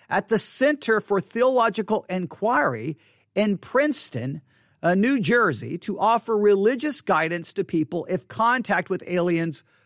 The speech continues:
were ever to occur. So, hey, we're gonna, we're gonna hire you theologians. If by chance, it just seems weird, if by chance contact with aliens was to ever occur,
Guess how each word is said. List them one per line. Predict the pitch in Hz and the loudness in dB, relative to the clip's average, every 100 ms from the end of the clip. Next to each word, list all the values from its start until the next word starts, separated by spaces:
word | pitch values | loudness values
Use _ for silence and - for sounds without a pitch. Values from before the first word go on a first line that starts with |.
| _ | _
were | - 175 - | -2 -2 -2
ever | - 220 202 240 233 | 0 0 2 0 0
to | - 220 220 214 - | -2 -2 0 -2 0
occur. | 202 - 208 156 113 - _ _ _ _ _ _ - | -4 0 0 2 0 -10 _ _ _ _ _ _ -4
So, | 175 | 0
hey, | 165 | 0
we're | 170 | 0
gonna, | 226 220 - - | -2 -6 -14 -12
we're | 160 | -6
gonna | 214 | -2
hire | 180 233 294 | 2 2 2
you | 294 | 0
theologians. | 294 269 254 147 127 165 - _ _ | 2 2 2 0 -2 -6 -8 _ _
If | - 339 359 - | 2 2 2 -2
by | 247 320 | 0 0
chance, | 320 - 370 359 262 208 | 0 0 2 4 2 0
it | 202 | -2
just | 202 339 | -2 -2
seems | - - 262 208 | -2 0 -2 0
weird, | 208 - 165 | -2 -4 -2
if | - 370 349 | 2 2 0
by | 320 320 311 | 0 0 0
chance | - - 277 269 240 | -4 -6 -4 -4 -4
contact | - 262 254 247 214 | -4 -2 0 0 -2
with | 226 | 0
aliens | 233 226 208 175 | 2 2 0 -2
was | 135 240 359 392 - | -2 2 2 2 -2
to | - - | -6 -2
ever | 247 202 208 180 | 0 2 2 0
occur, | - 190 151 147 | 0 0 2 0